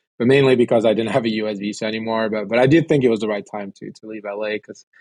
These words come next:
L A, L A is great. I love it, but also that, that city consumes you a bit. So it was good to get out there and, uh, left for China, which was an amazing, uh, experience and really, uh, changed my life in many ways.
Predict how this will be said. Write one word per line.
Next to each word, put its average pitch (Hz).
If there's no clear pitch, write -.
L 135
A, 156
L 151
A 170
is 151
great. 131
I 123
love 113
it, 139
but 120
also 113
that, 107
that 110
city 110
consumes 104
you 101
a 98
bit. 98
So -
it 113
was 127
good 143
to 139
get 135
out 123
there 123
and, 110
uh, 107
left 117
for 107
China, 110
which 98
was 101
an 98
amazing, 101
uh, 104
experience 143
and 104
really, 104
uh, 98
changed 104
my 107
life 104
in 104
many 101
ways. 120